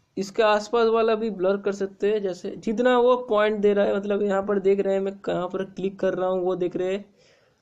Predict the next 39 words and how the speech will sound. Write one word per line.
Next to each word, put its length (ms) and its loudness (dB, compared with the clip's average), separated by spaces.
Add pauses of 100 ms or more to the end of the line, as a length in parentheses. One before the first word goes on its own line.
आप, 340 0 (200)
वो 120 -2 (100)
पॉइंट 300 2
बढ़ 220 4
रहा 160 4
है 80 4
या 100 4
छोटा 340 -2
हो 180 0
रहा 140 -4
है, 180 -6 (240)
या 140 2
बड़ा 300 0
या 120 2
छोटा 320 -2
हो 100 -2
रहा 100 -4
है, 60 -4
देख 180 -4
रहे 100 -8
हैं 60 -10
आप। 140 -18 (2750)
तो 120 -2
दोस्तों 420 0
बहुत 440 0
ही 60 2
अच्छा 260 2
एप्लीकेशन 480 0
है 60 2
मुझे 260 4
लगा 280 4
ये, 240 4 (760)
और 800 4 (1040)
इसमें 320 2
ऐसा 320 4
कुछ 220 -2
फीचर्स 420 0
है 100 -2 (220)
otherwise। 500 2